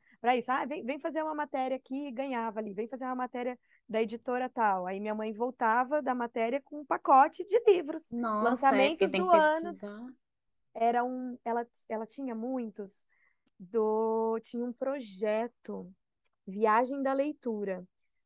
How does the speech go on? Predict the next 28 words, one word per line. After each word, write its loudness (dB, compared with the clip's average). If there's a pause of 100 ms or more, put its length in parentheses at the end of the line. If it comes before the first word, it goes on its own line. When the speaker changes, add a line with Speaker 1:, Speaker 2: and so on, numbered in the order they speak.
(120)
Speaker 1:
Então, -6
todos -4
eles -4
é, 0
é 2
um, -8
tem -6
esse -4
logo, -2
que -6
é 0
essa, -4
essa -4
Speaker 2:
Hum. -
Speaker 1:
logo -4
que -8
é, 0
é, 0
essa -4
logo -10
que -
é -10
um -
livro -6
que -20
forma -6
uma -2
asa. -8